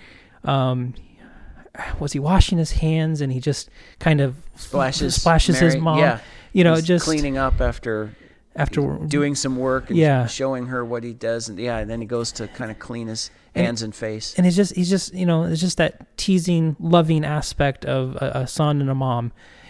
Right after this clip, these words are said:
Speaker 1: And it's just, it's just stuff like that that, um,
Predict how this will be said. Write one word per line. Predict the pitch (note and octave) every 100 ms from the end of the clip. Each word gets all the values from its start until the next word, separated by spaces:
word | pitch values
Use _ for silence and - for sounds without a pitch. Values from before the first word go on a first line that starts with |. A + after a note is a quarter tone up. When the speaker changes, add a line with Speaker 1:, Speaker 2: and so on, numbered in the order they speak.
| -
Speaker 1:
And | D#3+
it's | D#3
just, | G3+ -
it's | F3 -
just | G3 -
stuff | F#3+ D#3+
like | E3+ -
that | D#3+ D3+ -
that, | C#3 - - - -
um, | - D#3 C#3 C3 A#2+